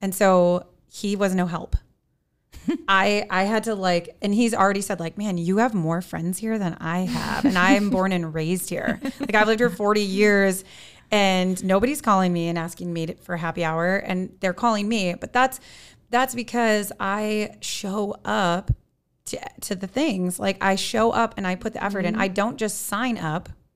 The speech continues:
Speaker 1: and then show up in the background.
Speaker 2: Mm-hmm.
Speaker 1: I show up and then I volunteer to be a part of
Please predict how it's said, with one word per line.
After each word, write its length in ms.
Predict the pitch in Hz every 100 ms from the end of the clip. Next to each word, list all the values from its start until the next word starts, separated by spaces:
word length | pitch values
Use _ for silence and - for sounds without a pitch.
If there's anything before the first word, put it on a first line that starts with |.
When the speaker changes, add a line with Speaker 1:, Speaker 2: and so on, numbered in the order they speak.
| _ _ _ _ _ - _
Speaker 1:
and 280 | - 190 190
then 320 | 190 185 185
show 220 | 180 - 196
up 100 | 185
in 80 |
the 60 | 175
background. 520 | 180 180 175 - - - _ _
Speaker 2:
Mm-hmm. 300 | 220 214 214
Speaker 1:
I 160 | 185 190
show 340 | 196 - 180 175
up 320 | 269 247 226
and 140 | 190 185
then 80 | 185
I 120 | 185
volunteer 920 | 170 185 220 214 208 220 262 220 202
to 120 | 190 -
be 200 | 202 196
a 100 | -
part 340 | - - 214
of 460 | 190 180 180 175